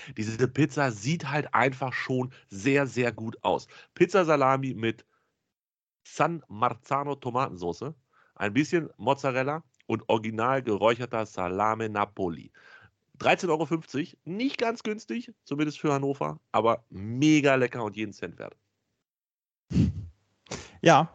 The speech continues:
Speaker 2: das, ähm, ja, wie gesagt, also in München raunt man sich das auch zu. Also ist die Pizza so gut wie bei Brechts in, in Hannover?
Speaker 1: <laughs> Und, und oft sagt man in München dann, „Nee, nicht ganz.“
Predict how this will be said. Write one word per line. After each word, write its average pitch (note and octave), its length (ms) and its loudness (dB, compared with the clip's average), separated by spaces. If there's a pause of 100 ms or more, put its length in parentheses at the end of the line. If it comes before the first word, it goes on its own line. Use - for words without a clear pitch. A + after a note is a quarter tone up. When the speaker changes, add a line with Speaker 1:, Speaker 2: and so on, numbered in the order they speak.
Speaker 2:
das, A#2+ 380 -10
ähm, B2 400 2
ja, D#3 160 4
wie A#3 80 -2
gesagt, E3+ 280 2
also A#2+ 200 -4
in C#3+ 100 -2
München F3 320 2
raunt E3 260 2
man D#3+ 120 -2
sich D3 100 -6
das C3 140 -4
auch B2+ 140 0
zu. F2+ 340 -8
Also A2+ 240 2
ist - 300 -2
die F#3+ 60 2
Pizza F3+ 300 4
so C#3+ 100 0
gut D3+ 140 0
wie D3+ 80 0
bei C3+ 120 6
Brechts C3 360 0
in, C#3 280 -2
in B2 380 -6
Hannover? C3 440 0 (220)
Speaker 1:
<laughs> - 200 -16
Und, G#2+ 240 -2
und - 220 -10
oft B2+ 180 0
sagt C3 180 2
man B2 100 2
in A#2+ 80 -2
München B2 260 -4
dann, A2 180 0
„Nee, A2+ 240 2
nicht G2+ 160 -6
ganz.“ D#2+ 260 -8